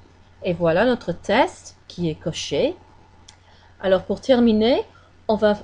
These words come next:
créer un devoir texte en ligne.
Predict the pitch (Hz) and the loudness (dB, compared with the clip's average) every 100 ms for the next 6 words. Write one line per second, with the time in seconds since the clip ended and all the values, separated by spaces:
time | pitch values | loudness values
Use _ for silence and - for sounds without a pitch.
0 | - - 190 190 220 330 - 202 196 285 | -12 -4 0 4 4 2 0 -2 0 -2
1 | 226 190 214 - 262 - - 220 202 196 | -2 -4 -4 -6 -6 -6 -6 -4 -2 -2
2 | 175 170 151 | -2 -4 -6